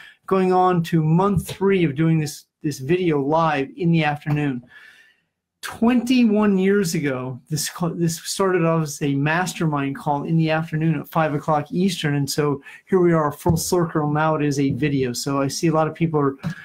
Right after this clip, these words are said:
coming on here, so we're gonna move right into the inspirational portion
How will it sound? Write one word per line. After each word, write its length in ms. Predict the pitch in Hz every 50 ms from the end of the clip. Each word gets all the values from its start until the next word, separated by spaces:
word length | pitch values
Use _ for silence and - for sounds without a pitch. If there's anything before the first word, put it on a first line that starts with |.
| - - - - _ -
coming 300 | - - 196 185 175 170
on 200 | 160 165 165 165
here, 140 | 156 147
so 140 | 139 - 160
we're 60 | 156
gonna 100 | 151 151
move 220 | 151 165 170 160 151
right 180 | 170 165 170
into 100 | 165 160
the 160 | 156 147 160 180
inspirational 540 | 175 165 - 190 185 175 165 - 190 175 165 165
portion 540 | - - 185 175 170 170 - 170 160 165